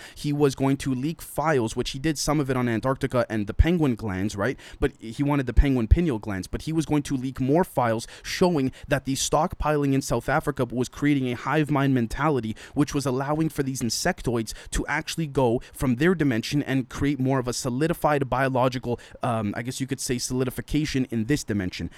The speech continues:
Now, the final thing, this is the best part, I would say, in my personal opinion. Infinity Explorers dot com.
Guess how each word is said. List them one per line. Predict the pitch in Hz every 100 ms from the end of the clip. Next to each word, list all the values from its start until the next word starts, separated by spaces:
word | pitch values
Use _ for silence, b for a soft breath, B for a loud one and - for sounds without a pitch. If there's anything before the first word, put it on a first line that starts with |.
| B
Now, | 117 135 78 b -
the | 127
final | - 131 160 160
thing, | - 104
this | 98 131
is | 135
the | 120
best | 110 101 -
part, | 120 104
I |
would | 101 104
say, | - 107
in | 101
my | 98
personal | - 113 - 101
opinion. | 92 131 117 92 B B B
Infinity | 147 - 220 220 196
Explorers | - - 170 165
dot | - 135
com. | - 110 78